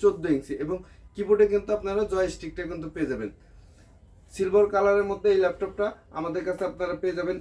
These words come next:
এবং এই ল্যাপটপটায় কিন্তু সকল ধরনের প্রয়োজনীয় পোর্টগুলা, ইউএসবি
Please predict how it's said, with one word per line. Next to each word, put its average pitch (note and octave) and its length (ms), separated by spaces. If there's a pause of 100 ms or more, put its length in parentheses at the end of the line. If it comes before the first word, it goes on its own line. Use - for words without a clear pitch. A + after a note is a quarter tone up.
এবং F3 140 (200)
এই F#3 100
ল্যাপটপটায় F#3 480
কিন্তু F3+ 160 (140)
সকল G#3 280 (140)
ধরনের F#3 400
প্রয়োজনীয় G3 460
পোর্টগুলা, D3+ 340
ইউএসবি E3 440